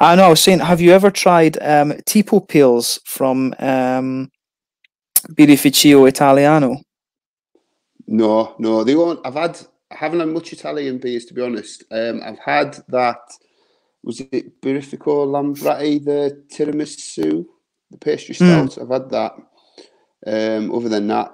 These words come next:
Speaker 2: it's, it's pretty much, um, Birra del Borgo for me. I haven't,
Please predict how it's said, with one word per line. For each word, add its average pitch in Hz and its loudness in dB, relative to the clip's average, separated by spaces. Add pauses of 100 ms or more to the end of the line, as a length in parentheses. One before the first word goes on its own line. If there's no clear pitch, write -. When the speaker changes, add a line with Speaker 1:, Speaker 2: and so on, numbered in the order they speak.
(140)
Speaker 2:
it's, - -20
it's - -16
pretty - -2
much, - -4
um, 98 -2 (600)
Birra 101 -2
del 101 -4
Borgo 110 -4
for - -12
me. 107 -4
I 107 -4
haven't, 107 -8